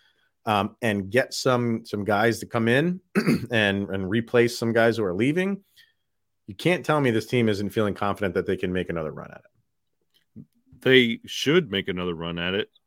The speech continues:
Speaker 2: And it's, it's honestly, with the nucleus, it's expected from this point forward.
Speaker 1: It is. Yep. Uh, something we'll talk about tomorrow is, uh, something that Elliot Friedman was talking about on Thirty-two Thoughts podcast, and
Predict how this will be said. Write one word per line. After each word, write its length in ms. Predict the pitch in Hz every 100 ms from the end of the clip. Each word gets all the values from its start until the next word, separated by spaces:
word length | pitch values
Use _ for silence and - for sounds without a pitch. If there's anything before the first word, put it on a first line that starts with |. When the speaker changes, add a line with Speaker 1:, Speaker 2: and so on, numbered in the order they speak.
| _
Speaker 2:
And 240 | 92 95 98
it's, 200 | 104 _ _ _ -
it's 200 | 95 -
honestly, 600 | 110 165 147 123 120 117
with 260 | 92 110 120
the 120 | 156
nucleus, 540 | 170 175 220 202 196
it's 300 | 95 98 - _ -
expected 680 | 110 - - 127 - 95 -
from 160 | 95
this 140 | 90 90
point 260 | 98 92
forward. 400 | - - - - _ _ -
Speaker 1:
It 100 | 82
is. 300 | 69 - - -
Yep. 200 | 101 - _ - - - - - - _
Uh, 240 | 117 107 104
something 300 | 143 151 214
we'll 100 | 196
talk 160 | 196
about 160 | 170 147
tomorrow 600 | 131 127 151 120 101 98
is, 200 | 92 98
uh, 560 | 98 95 95 95 95
something 320 | 92 107 101 104
that 140 | 92
Elliot 240 | 104 107
Friedman 300 | - 104 120
was 100 | 87
talking 220 | 87 85 87
about 180 | 87
on 140 | 80 87
Thirty-two 420 | 98 92 92 92
Thoughts 420 | - 92 104 -
podcast, 960 | - - 85 82 - 82 78 90 - -
and 300 | 85 82